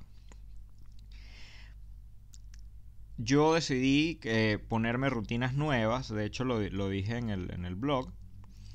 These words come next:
Decidí ponerme rutinas nuevas para generarme eso, para generarme una rutina diaria que me permitiera alcanzar mis metas y que me permitiera como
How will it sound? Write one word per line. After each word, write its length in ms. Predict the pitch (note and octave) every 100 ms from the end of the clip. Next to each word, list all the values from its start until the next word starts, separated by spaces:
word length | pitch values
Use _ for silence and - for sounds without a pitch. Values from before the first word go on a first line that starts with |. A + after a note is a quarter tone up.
| - - - -
Decidí 260 | - A#2 D3
ponerme 380 | D#3 F#3 F#3 F#3
rutinas 380 | D#3+ B2 D3+ D#3+
nuevas 560 | E3+ C#3 A#2 C#3+ -
para 260 | - A#2+ A#2+
generarme 800 | B2 A#2+ A#2+ B2 B2 C3+ C#3+ -
eso, 260 | F#2+ -
para 180 | - G2
generarme 600 | A2 A2+ A2+ B2+ D3 D#3 -
una 280 | C3 C#3 D3
rutina 440 | C3 G2 A#2 B2+
diaria 600 | B2 B2 C3 C3+ C3+ D#3 - -
que 160 | - A#2
me 180 | A2+
permitiera 800 | A2 A2+ A2 G#2+ - C3+ C#3 E3 - - - - - - -
alcanzar 460 | - A#2 A2+ G#2+ A#2
mis 200 | C3+ A#2+
metas 420 | C3 C#3 C#3 D#3
y 80 | D3+
que 100 | A#2
me 100 | A2
permitiera 560 | G#2 G#2 G2+ A2 A2+ C3+
como 280 | C#3 G#2+